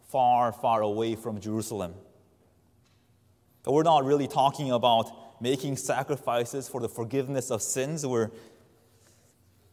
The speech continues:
that was completed on the cross. We're not talking about repeatedly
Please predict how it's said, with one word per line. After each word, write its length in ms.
that 200
was 340
completed 500
on 120
the 80
cross. 400
We're 100
not 200
talking 380
about 240
repeatedly 680